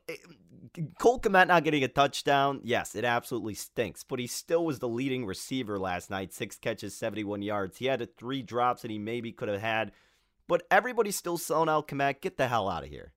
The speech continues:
Get the hell out of here. He's a young kid. He's doing a lot of blocking that's been solid. And when he gets the ball, for the most part,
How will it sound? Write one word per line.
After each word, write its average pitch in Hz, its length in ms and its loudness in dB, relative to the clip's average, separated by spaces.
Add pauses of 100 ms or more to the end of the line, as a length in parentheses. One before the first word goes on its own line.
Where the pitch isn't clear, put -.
(340)
Get 156 340 -2
the 107 180 -2
hell 113 440 0
out 101 220 2
of 85 100 -8
here. 80 180 -8
He's 104 200 -8
a 101 40 -4
young 127 360 -2
kid. 123 400 -4 (360)
He's 92 200 -12
doing 160 240 0
a 165 40 6
lot 156 220 6
of 127 80 0
blocking 131 480 4
that's 104 260 -4
been 101 200 -6
solid. 98 500 -2 (920)
And 127 160 -4
when 226 140 0
he 202 160 -4
gets 180 220 0
the 147 120 -6
ball, 139 200 2
for 190 260 -4
the 196 100 -2
most 170 340 2
part, 139 300 2